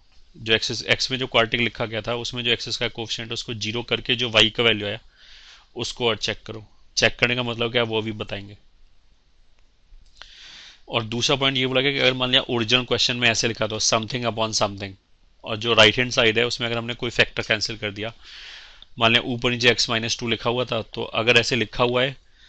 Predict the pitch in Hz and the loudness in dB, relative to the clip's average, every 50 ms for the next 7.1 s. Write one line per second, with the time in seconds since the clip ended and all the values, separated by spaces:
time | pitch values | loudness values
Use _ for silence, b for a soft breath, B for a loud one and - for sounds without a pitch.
0 | b b b - - - 120 117 120 120 113 - - 120 117 120 - - - 120 | b b b -16 -8 -6 0 4 4 4 4 2 -2 -2 -2 -4 -4 -4 -6 -4
1 | 110 120 113 - 120 - - 131 113 - 117 107 104 104 110 104 107 101 98 101 | -4 -4 -2 -2 -4 -4 -2 -4 -2 0 -2 -2 -2 -6 -8 -6 -8 -10 -10 -10
2 | 104 - _ - _ _ _ _ - _ _ _ _ _ _ _ _ _ _ _ | -16 -20 _ -20 _ _ _ _ -20 _ _ _ _ _ _ _ _ _ _ _
3 | _ _ _ _ _ - - - - 131 127 135 131 B B B B B B B | _ _ _ _ _ -20 -12 -8 -8 -6 -6 -8 -12 B B B B B B B
4 | B B B - - - 113 113 113 123 127 - - 190 - - 135 131 123 131 | B B B -20 -4 -2 -2 0 0 -2 0 2 0 0 2 2 2 4 4 4
5 | 120 117 131 127 123 127 123 123 123 131 127 - 120 110 - - 123 120 117 117 | 2 2 -2 -2 2 2 2 2 2 0 0 0 0 0 2 -2 2 2 2 2
6 | 127 127 120 - - 131 135 135 - 123 110 104 - 117 101 - 101 - 120 117 | 0 -6 -6 -8 -6 -6 -6 0 0 0 0 0 -4 -6 -8 -10 -4 -2 -2 0
7 | - - | 0 -2